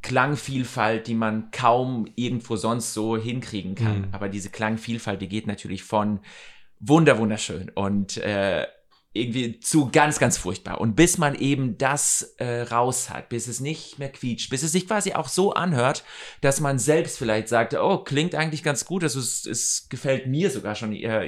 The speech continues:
Speaker 1: irgendwie ganz gut", dauert es. Und ich finde, es ist einfach deutlich einfacher und deutlich sinnvoller, wenn da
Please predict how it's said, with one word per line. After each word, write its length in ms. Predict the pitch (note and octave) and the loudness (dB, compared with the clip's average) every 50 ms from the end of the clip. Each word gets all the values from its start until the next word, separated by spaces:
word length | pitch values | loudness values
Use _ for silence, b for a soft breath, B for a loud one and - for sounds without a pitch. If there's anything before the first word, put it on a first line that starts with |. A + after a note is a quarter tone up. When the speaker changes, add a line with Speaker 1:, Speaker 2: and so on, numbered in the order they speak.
| - - | -4 -6
Speaker 1:
irgendwie 260 | - A#2 A#2 G#2+ A2 | -6 -6 -4 -4 -6
ganz 200 | A2 G#2+ G#2 - | -6 -6 -6 -6
gut", 220 | - B2+ C#3 C3 B B B B B B B B B B B B - - _ _ _ _ _ _ - | -6 -6 -6 -6 B B B B B B B B B B B B -20 -20 _ _ _ _ _ _ -4
dauert 360 | - B2+ A#2 A#2 B2 C3 B2+ E3+ | 0 2 4 4 4 2 2 -2
es. 260 | F#3 G3 - - - - - | -4 -6 -6 -10 -12 -4 2
Und 460 | - A#2+ A#2+ A#2+ A#2+ B2 B2 A2+ - | 4 6 8 8 6 4 2 2 4
ich 180 | C3 C3 - - | 4 4 4 2
finde, 200 | C#3 C3 B2+ A#2 | 2 4 4 4
es 80 | - | 4
ist 120 | B2 A2+ - | 2 2 2
einfach 240 | F#2 G#2+ - A2 G2+ - - | 2 2 2 -2 -4 -2 2
deutlich 580 | - A#2 A2+ A#2+ A#2+ A#2+ - B2 A2+ - - - | 6 8 8 8 8 6 4 0 0 0 -2 -2
einfacher 560 | F#2 G2 G#2+ A2 G#2+ - G#2 F#2 G2 G2+ F#2+ | 2 2 2 2 2 2 0 0 0 -2 -2
und 140 | F#2+ F#2+ F#2+ | 0 0 0
deutlich 340 | G2 G2 G2+ - - F#2+ F2+ | 0 0 -2 -2 -4 -2 0
sinnvoller, 460 | F#2+ F#2+ G2 F#2+ - G#2 F#2+ F2+ F2+ | 0 0 0 0 0 -2 0 0 0
wenn 160 | F2+ F#2 F#2 | 0 0 0
da 280 | F#2 F#2 F2 F2 F2+ F2+ | 0 0 -2 -2 -2 -2